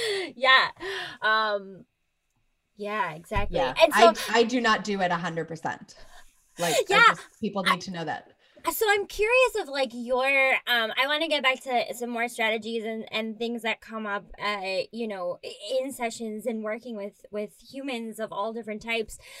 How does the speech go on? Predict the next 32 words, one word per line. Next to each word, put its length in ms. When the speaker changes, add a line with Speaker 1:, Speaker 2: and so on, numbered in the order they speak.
Speaker 1:
But 280
in, 120
in 140
your 340
own 300
journey 420
and 120
dealing 260
with 160
your 200
own 260
partner 680
and 160
then 220
having 400
all 220
of 100
this 240
knowledge 640
and, 560
you 200
know, 400
research, 840
um, 200
and 80
information, 760
like, 200
how 320
has 300
that 180
affected 380
how 160